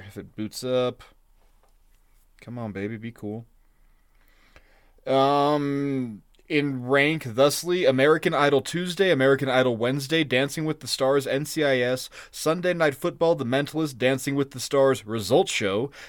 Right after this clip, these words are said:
N C I S Los Angeles, Undercover Boss, and C S I Crime Scene Investigation. Those were the top ten most popular shows. What the fuck else could <laughs> Luann rip off other than, like, weird Hispanic char-,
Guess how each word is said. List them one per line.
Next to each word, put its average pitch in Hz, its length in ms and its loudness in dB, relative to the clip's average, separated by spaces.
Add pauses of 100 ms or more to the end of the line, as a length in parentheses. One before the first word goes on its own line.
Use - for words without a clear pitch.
N 147 180 4
C 180 120 2
I 175 120 6
S 180 220 2
Los 147 240 0
Angeles, 160 420 -4
Undercover 151 520 -2
Boss, 131 400 0
and 123 160 -10
C 131 200 -2
S 135 160 -2
I 131 140 0
Crime 127 280 -2
Scene 127 160 -8
Investigation. 104 800 -6 (240)
Those 131 220 4
were 147 100 -2
the 143 80 0
top 139 300 2
ten 151 160 -2
most 135 220 2
popular 127 380 0
shows. 135 380 2 (220)
What 156 240 2
the 107 120 -2
fuck 143 340 -2
else 147 220 2
could 139 180 -6
<laughs> - 20 -14
Luann 165 480 8
rip 175 200 8
off - 640 6
other 196 280 12
than, 165 420 10
like, 143 340 10 (380)
weird 175 460 8
Hispanic 156 600 6
char-, 143 280 8